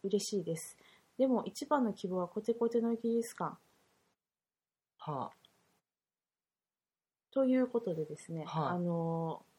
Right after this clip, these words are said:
Speaker 1: わざわざ、あの、写メといいますか。
Speaker 2: あ、ほんまやね。
Speaker 1: 例とともにですね。
Speaker 2: 複数つけれるのはあれね、
Speaker 1: うん。
Speaker 2: 鍵が一つ一つ分かれてつけれる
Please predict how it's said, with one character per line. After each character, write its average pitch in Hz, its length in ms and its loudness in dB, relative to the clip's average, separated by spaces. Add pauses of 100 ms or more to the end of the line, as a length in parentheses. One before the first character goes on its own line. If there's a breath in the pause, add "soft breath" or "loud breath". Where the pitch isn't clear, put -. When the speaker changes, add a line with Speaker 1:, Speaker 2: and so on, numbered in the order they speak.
(120)
Speaker 1:
わ 202 80 2
ざ 240 100 4
わ 220 140 6
ざ、 165 340 0
あ 151 80 -4
の、 143 340 -14
写 - 640 -6
メ 208 140 0
と 190 100 -4
い 156 100 -2
い - 20 -8
ま 151 120 -10
す - 100 -14
か。 151 60 0
Speaker 2:
あ、 170 80 2
ほ 165 140 -6
ん 165 40 0
ま 165 120 2
や 139 80 -6
ね。 131 240 -6 (340)
Speaker 1:
例 185 640 8
と 170 120 -6
と 208 120 -4
も 208 160 2
に 196 140 0
で 151 80 0
す - 140 -10
ね。 165 220 -8 (840 soft breath)
Speaker 2:
複 247 220 -2
数 302 180 0
つ - 80 -12
け 196 120 0
れ 180 120 2
る 180 100 0
の 165 160 0
は 139 120 -2
あ 143 40 -4
れ 147 100 -6
ね、 196 140 -4
Speaker 1:
う 185 60 -4
ん。 - 20 -2
Speaker 2:
鍵 202 300 0
が - 220 -4 (100)
一 - 280 0
つ 214 180 -4
一 240 200 4
つ 233 160 -6
分 170 220 2
か 202 140 2
れ 190 180 0
て 165 320 -12
つ - 100 -18
け 151 200 0
れ 143 180 0
る 143 300 -2